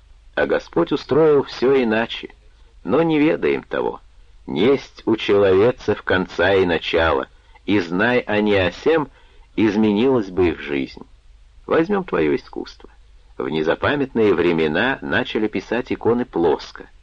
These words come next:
а потом Симон Ушаков поломал традицию и начал писать объемно. И как же его проклинали,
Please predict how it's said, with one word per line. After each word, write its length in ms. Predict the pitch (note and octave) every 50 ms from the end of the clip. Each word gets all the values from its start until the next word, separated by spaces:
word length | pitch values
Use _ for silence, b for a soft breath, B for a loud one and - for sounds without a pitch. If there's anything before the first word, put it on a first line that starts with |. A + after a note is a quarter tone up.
| - - - - - - _ - -
а 100 | - C#2+
потом 380 | - D2+ C2+ - D#2+ F#2 G#2+ -
Симон 360 | - - - F2+ A2+ A2+ G2
Ушаков 540 | F#2 - - - - - - B2+ C#3 - -
поломал 460 | - A2+ B2 C3+ C3+ B2+ G2+ F2+ G#2
традицию 720 | A2 - B2 C#3+ C#3 B2+ G#2+ - - - - C#2+ B1+ - - - B B B B B
и 40 | A#1+
начал 300 | A#1+ C#2+ - - E2+ D#2
писать 400 | - F#2+ F2+ - F#2+ F#2 - G2+
объемно. 640 | F2 D2+ C2 A#1+ B1 C2 B1+ C#2+ D#2+ E2 F2+ - - - - _ - - _ - - _ - - _
И 100 | - -
как 300 | - - - D#3+ D#3 B2+
же 160 | A#2+ - C#3
его 220 | C3 B2+ A#2+ B2 A#2
проклинали, 720 | - G#2+ G2+ - - A2 A2+ G2+ F2 D2+ B1+ A#1+ A#1+ -